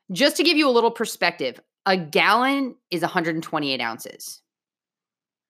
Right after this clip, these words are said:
And I'm supposed to be doing that twice in a day.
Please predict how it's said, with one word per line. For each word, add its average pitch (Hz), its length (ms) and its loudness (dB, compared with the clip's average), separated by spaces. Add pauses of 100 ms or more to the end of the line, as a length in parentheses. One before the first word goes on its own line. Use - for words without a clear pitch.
(120)
And 170 120 2
I'm 190 100 0
supposed 226 300 2
to 208 60 -6
be 208 80 4
doing 175 200 2
that 139 220 0 (260)
twice 170 520 0
in 147 120 -10
a 135 100 -6
day. - 280 -12